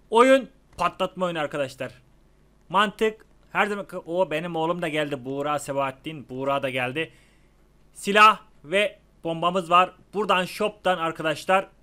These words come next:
geliyoruz. Silahımızı değiştirebiliyoruz. Silahları şuradan şöyle para toplayarak alabiliyoruz.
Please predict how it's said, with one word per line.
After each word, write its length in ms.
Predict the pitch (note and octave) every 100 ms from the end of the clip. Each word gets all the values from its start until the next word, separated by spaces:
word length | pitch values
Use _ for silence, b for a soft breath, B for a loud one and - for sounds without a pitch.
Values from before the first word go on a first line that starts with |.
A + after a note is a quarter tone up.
| _ _ _ _ _ _ _ _ _ _ _ _ _ _
geliyoruz. 480 | F#3 G#3 A3 G#3+ G3+ -
Silahımızı 720 | - C#3+ D#3 D#3 E3 F3 F#3
değiştirebiliyoruz. 840 | G3 F#3+ - G3 F#3+ G3 G3 F#3+ -
Silahları 460 | C#3 D3 D3 D#3+
şuradan 360 | - D#3 D#3+ E3
şöyle 460 | - F3 D#3 E3 -
para 200 | E3+ E3
toplayarak 540 | E3+ - F3 D#3+ D3+
alabiliyoruz. 680 | D3+ E3+ E3 F#3 F#3+ F#3 F3